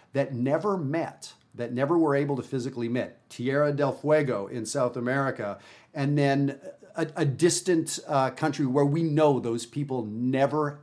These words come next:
had the opportunity to meet in world history, they use this scale.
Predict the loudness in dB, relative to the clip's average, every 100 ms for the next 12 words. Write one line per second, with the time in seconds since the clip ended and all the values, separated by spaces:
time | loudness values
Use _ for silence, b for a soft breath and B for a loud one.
0 | _ -6 -4 0 -2 -2 -8 -6 -6 -8
1 | -10 -10 -10 -10 -14 -20 b b b -12
2 | -6 -4 -4 -4 -6 -6 -10 -12 -14 b
3 | b b _ _ _ _ _ -6 -4 -2
4 | -2 -4 -8 -8 -6 -8 -8